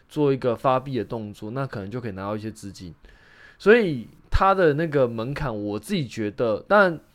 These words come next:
嗯，其实也不是说你想做就一定可以募得到钱啊，只是说，嗯，它的进入门槛会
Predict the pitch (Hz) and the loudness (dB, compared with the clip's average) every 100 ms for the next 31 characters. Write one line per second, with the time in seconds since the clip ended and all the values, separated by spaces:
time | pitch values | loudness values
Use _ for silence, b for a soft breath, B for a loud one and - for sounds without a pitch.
0 | B B B B B B B B B - | B B B B B B B B B 0
1 | 151 151 147 147 143 120 _ _ _ 50 | 4 4 2 -2 -6 -10 _ _ _ _
2 | 50 50 50 _ _ _ _ - 208 226 | _ _ _ _ _ _ _ 0 2 4
3 | 233 208 - 147 147 220 214 196 196 160 | 2 0 0 0 2 0 4 6 6 4
4 | 120 107 104 - - - - - - 151 | -4 -6 -8 -14 -20 -20 -20 -16 0 0
5 | 123 131 196 160 180 147 156 147 135 143 | 0 0 2 4 4 4 0 -2 -2 -2
6 | 127 135 120 - 90 87 92 113 135 190 | 0 0 -2 -4 -12 -12 -12 -12 -10 -8
7 | - 165 160 160 B B B B B - | 0 4 4 2 B B B B B -4
8 | 107 107 101 98 85 - _ _ - 214 | -2 -2 -6 -10 -20 -20 _ _ 2 6
9 | 226 196 147 101 - _ _ _ - 214 | 6 6 -2 -8 -20 _ _ _ -2 2
10 | 202 175 123 123 139 95 85 147 127 101 | 4 4 2 0 -2 -4 -2 0 2 0